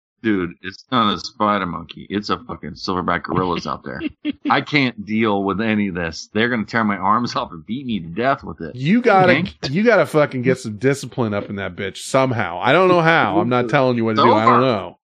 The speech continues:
Speaker 2: But we were talking the other week about, you know, one of my favorite stories is you got one of those fucking thermometer things that puts a laser on your
Speaker 1: <laughs>
Speaker 2: forehead and checks your temperature.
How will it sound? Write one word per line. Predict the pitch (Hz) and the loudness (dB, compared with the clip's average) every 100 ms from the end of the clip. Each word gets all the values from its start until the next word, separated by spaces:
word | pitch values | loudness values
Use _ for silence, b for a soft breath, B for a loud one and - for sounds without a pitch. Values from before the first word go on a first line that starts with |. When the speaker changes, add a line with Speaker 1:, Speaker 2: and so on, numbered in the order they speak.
| _ _ _ _ _ | _ _ _ _ _
Speaker 2:
But | 127 117 104 _ _ _ _ _ - | 2 2 0 _ _ _ _ _ -2
we | 147 240 | 2 4
were | 196 | 4
talking | 147 175 165 160 147 131 | 4 4 4 2 0 0
the | 135 147 | 4 4
other | 143 127 - _ | 4 2 -2 _
week | 120 117 165 147 - | -8 0 2 2 0
about, | 113 117 110 104 _ _ _ 123 107 - 127 - - | 0 2 2 -2 _ _ _ -20 -18 -16 -16 -16 -8
you | 127 | -2
know, | 117 | 2
one | 120 135 | 2 4
of | |
my | 127 117 | 2 2
favorite | 147 139 120 | 2 2 2
stories | - 175 156 110 | 2 4 4 2
is | 107 110 | -2 -2
you | |
got | 117 131 127 | 2 2 4
one | 123 | 2
of | 120 | 2
those | 113 107 | 2 0
fucking | - 123 120 104 98 - | 0 0 2 -2 -4 -4
thermometer | 113 117 147 147 113 104 | 0 2 2 2 -2 -2
things | 120 113 113 110 | -4 -4 -4 -2
that | 104 95 _ _ _ _ _ | -2 -4 _ _ _ _ _
puts | - 156 | 0 2
a | |
laser | 127 131 160 170 139 120 | 2 4 4 4 4 4
on | 117 | 2
your | 117 | 0
Speaker 1:
<laughs> | - | 2
Speaker 2:
forehead | 131 127 135 131 | 4 4 4 4
and | 117 | 2
checks | - 160 - | 2 0 0
your | 120 | -4
temperature. | - 185 160 - 117 117 | 0 2 0 0 0 2